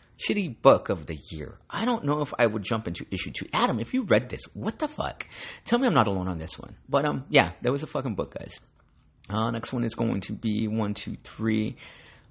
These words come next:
All right, this one next is gonna be interesting. These, these are gonna be the books of the week for sure for me. I'm gonna go through a lot of dialogue. Um, from the story, and a lot of, I'm gonna give you as much context as I can just to describe this,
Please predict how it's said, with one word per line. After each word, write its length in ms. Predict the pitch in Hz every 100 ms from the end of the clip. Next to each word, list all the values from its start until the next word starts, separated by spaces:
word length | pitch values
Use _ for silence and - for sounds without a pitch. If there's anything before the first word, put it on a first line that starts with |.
| -
All 120 | 190
right, 160 | 165 -
this 180 | 170 226
one 100 | 220
next 200 | 208 - -
is 160 | 139
gonna 160 | 170 156
be 120 | 127
interesting. 360 | 107 - - 95
These, 260 | 196 202
these 200 | 208 226
are 40 | 156
gonna 120 | 117
be 140 | 104
the 80 | 92
books 400 | 82 - - -
of 340 | - 85 85 87
the 80 | 85
week 320 | 78 69 -
for 300 | - 82 78
sure 300 | - 76 78
for 200 | - 73
me. 240 | 71 69 - - - -
I'm 120 | 151
gonna 140 | 220
go 240 | 165 127 131
through 240 | - 123
a 60 | 90
lot 180 | 87 98
of 80 |
dialogue. 680 | 92 85 87 87 87 90 87 -
Um, 420 | 92 90 90 87 - _ _
from 280 | - 139 180
the 80 | 185
story, 520 | - 104 110 123 151 -
and 480 | 101 101 104 104 -
a 100 | 92
lot 200 | 107 113
of, 80 | 101 92 -
I'm 120 | 104
gonna 140 | 101
give 140 | 107 107
you 80 |
as 100 | 95
much 320 | 95 95 - -
context 500 | - 208 - - 95
as 100 | 92
I 80 |
can 440 | - 113 110 107 104
just 220 | 98 -
to 80 | -
describe 680 | 98 - - - - - -
this, 340 | - 58 -